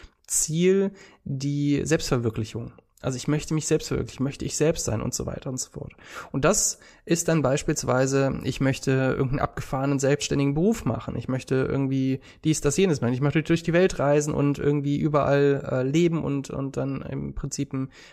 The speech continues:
ähm, Digital Nomad sein und so weiter und so fort. Das heißt, wir haben diese Bestreben, etwas Extraordinäres zu tun, etwas Besonderes zu tun, etwas zu tun, was kein anderer tut. Wir wollen uns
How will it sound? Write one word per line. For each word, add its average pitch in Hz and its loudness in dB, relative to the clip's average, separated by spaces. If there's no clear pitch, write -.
ähm, 131 -4
Digital 139 -2
Nomad 160 2
sein 107 -2
und 110 -6
so 113 -4
weiter 117 -6
und 117 -6
so - -16
fort. - -10
Das 143 -2
heißt, 165 -2
wir 127 -4
haben 185 2
diese 147 0
Bestreben, 202 0
etwas - -4
Extraordinäres 123 0
zu - -8
tun, 127 -8
etwas - -8
Besonderes 147 2
zu 131 -6
tun, - -10
etwas 143 -8
zu - -8
tun, 151 -4
was 151 -2
kein 185 -2
anderer 143 0
tut. 117 -6
Wir 117 -2
wollen 143 0
uns - -4